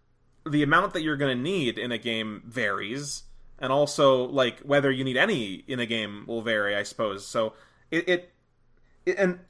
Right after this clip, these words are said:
and when you combine all of the types of cards that you might want to see in a game, like, let's say you wanna have,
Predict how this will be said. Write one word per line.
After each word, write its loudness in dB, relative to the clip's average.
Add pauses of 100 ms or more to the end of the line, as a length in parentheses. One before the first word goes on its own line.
(200)
and 2
when 4
you 2
combine 4 (160)
all 4
of -2
the 2
types 2
of -4
cards 4
that 0
you -2
might 2
want -2
to -4
see -2
in 0
a 0
game, -2
like, -4
let's -2
say 0
you 0
wanna 0
have, -2